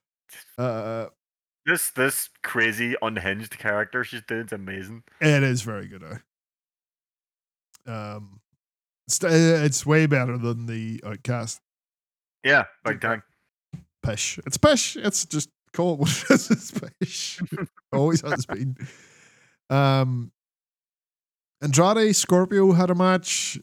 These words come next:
Speaker 1: Um, Scorpio was out injured. Sorry, you, you got Andrade on the, the
Speaker 2: Yep.
Speaker 1: on your <laughs> return. Um, it's a good wee match. Uh,
Speaker 2: It was.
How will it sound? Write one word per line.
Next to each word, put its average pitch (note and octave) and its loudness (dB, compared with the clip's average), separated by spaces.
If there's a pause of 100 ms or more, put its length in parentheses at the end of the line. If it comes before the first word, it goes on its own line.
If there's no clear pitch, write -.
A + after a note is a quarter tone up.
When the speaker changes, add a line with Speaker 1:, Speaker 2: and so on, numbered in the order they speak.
Speaker 1:
Um, C3 2 (1000)
Scorpio - 4
was C#3 2
out D#3 2
injured. D3+ 0 (160)
Sorry, C3+ 0
you, A#2+ -4 (200)
you A#2 -4
got A2+ -6
Andrade A#2 -4 (240)
on A#2 -8
the, A2+ -8 (640)
the A2 -10 (640)
Speaker 2:
Yep. F2+ -6
Speaker 1:
on A#2 -6
your A#2 -4
<laughs> - -
return. D#3 0 (760)
Um, C#3+ 2
it's - -12
a - -12
good E3 0
wee D3 6
match. C3+ 0 (180)
Uh, C3+ 2
Speaker 2:
It G3 2
was. C#3 -4